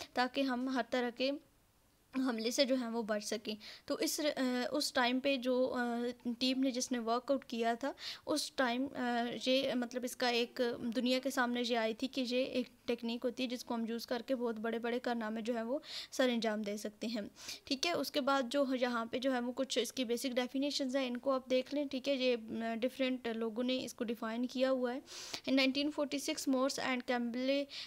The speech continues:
has defined as O R is a scientific method of providing executive department with a quantitative basic। यहाँ पे एक इंपॉर्टेंट चीज़ है कि जो हमारी, ये जो हमारा होगा पूरा, अ, कोर्स, इसमें हम क्या करेंगे कि ये,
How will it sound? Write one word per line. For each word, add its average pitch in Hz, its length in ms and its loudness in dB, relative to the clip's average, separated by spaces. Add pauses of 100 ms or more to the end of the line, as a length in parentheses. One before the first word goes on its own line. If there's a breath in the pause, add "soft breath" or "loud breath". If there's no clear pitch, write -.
(140 loud breath)
has 247 240 2
defined 247 540 0
as 247 60 -4
O 285 240 -2
R 285 100 2
is 269 120 0
a 262 140 4
scientific 247 460 -2
method 247 300 0
of 247 100 -2 (120)
providing 233 600 0
executive 247 520 -4
department 240 460 -2
with 240 240 -4
a 240 80 -2 (100)
quantitative 254 600 0
basic। 233 400 -2
यहाँ 240 160 -2
पे - 120 -2
एक 294 120 0
इंपॉर्टेंट 254 460 2
चीज़ 247 220 -2
है 262 60 2
कि 277 160 -2
जो 254 160 2
हमारी, 247 360 -2 (420 loud breath)
ये 254 160 2
जो 277 120 4
हमारा 254 300 4
होगा 247 380 0
पूरा, 254 380 0
अ, 240 320 -2
कोर्स, 254 340 2
इसमें 277 220 0
हम 254 160 0
क्या 269 180 0
करेंगे 247 420 -2
कि 262 140 -4
ये, 277 320 -2